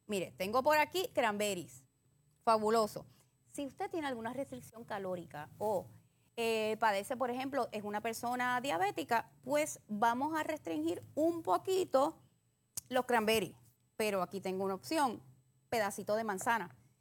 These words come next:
Es que a mí me encanta lo dulce y lo salado y por eso le doy la opción. Manzana roja o, para personas con diabetes, pues manzana verde es la que mejor, este,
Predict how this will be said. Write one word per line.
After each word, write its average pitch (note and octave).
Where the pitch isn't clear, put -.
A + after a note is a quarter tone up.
Es B3
que C4+
a C4
mí C4+
me C4+
encanta C4
lo G#3
dulce C4+
y -
lo G3
salado F3
y B3
por B3
eso A3+
le G3+
doy F3+
la F#3+
opción. E3
Manzana G#3+
roja F#4
o, B3+
para G3
personas F#3
con A#3+
diabetes, D#4
pues B3
manzana G#3
verde F#3
es G3
la G#3+
que E3+
mejor, F#3
este, G#3+